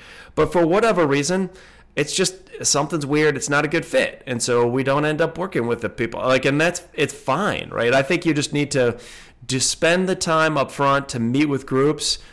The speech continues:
understand what they do, where they fall on that spectrum from tactic to strategy to operation, and then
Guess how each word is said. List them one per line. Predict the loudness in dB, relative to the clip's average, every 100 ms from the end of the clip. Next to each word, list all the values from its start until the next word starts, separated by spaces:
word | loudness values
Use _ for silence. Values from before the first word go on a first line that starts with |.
| -10 0
understand | 2 2 0 0 2 0
what | 2 2 2
they | 0 0
do, | 0 2 2
where | 2 2
they | 2 0
fall | 0 -2 0
on | 0 2
that | 0 -2
spectrum | -2 -2 0 -4
from | -2 -4
tactic | -2 0 0 0 -4 -6 -6
to | -6
strategy | -2 0 2 0 -2 -4
to | -4 -2
operation, | -4 -2 0 0 0 -2 -2 -6 -14 -20 -20 -20 -20 -20 -2
and | 0 2 2
then | 2 2 0 -4